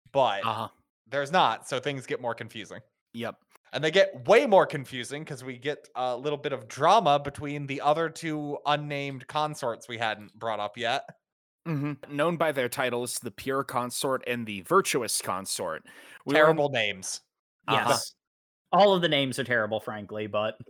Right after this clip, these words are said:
Speaker 2: We learn that, um, the last Emperor, uh, they are basically mother and daughter in terms of, like, age and maybe not biologically, I think, but, like, in terms of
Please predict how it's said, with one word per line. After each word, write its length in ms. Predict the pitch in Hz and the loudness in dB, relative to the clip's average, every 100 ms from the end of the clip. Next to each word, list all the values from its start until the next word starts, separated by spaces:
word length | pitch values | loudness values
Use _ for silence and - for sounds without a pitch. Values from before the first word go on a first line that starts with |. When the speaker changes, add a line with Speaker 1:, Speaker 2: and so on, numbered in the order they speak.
| - - | -14 -4
Speaker 2:
We 140 | 143 | 0
learn 400 | 175 185 190 185 - | 4 4 4 0 -4
that, 540 | 139 135 135 135 - - 127 | -4 0 0 0 -4 -6 -4
um, 120 | 123 | -4
the 200 | 135 127 | -4 -4
last 340 | 151 208 - | 0 0 -2
Emperor, 540 | 170 165 160 139 135 - _ _ _ - | -6 -4 -2 0 -2 -4 _ _ _ -2
uh, 140 | 165 160 | -2 2
they 180 | 185 185 | 4 4
are 80 | |
basically 720 | 156 208 233 226 196 180 143 120 131 | 4 0 0 -2 -2 0 0 -2 0
mother 300 | 143 151 139 | 2 2 0
and 160 | 120 | -2
daughter 400 | 117 123 120 113 | 2 2 2 -2
in 100 | 113 | -6
terms 420 | - 123 120 117 131 | -6 -6 -6 -4 -6
of, 120 | 113 | -4
like, 320 | 113 107 - - _ _ _ _ | -4 -6 -10 -20 _ _ _ _
age 640 | 135 127 131 139 135 120 165 - | 0 0 0 -2 -2 -2 -2 -2
and 640 | 127 117 113 110 101 - - _ _ _ _ _ - | -2 -2 -4 -6 -6 -8 -10 _ _ _ _ _ -10
maybe 500 | 175 160 170 208 208 | -4 -4 -2 -4 -4
not 280 | 165 190 220 | -2 0 0
biologically, 800 | 220 247 143 87 135 - - 269 254 | 0 2 2 0 -2 -2 -6 -4 -2
I 100 | 240 | -2
think, 320 | 247 240 - | -2 -2 -2
but, 140 | - | -2
like, 180 | 151 151 | 0 -2
in 120 | 160 151 | -2 -2
terms 400 | 151 160 143 160 | -2 -2 -2 0
of 440 | 139 120 - | 0 -2 -12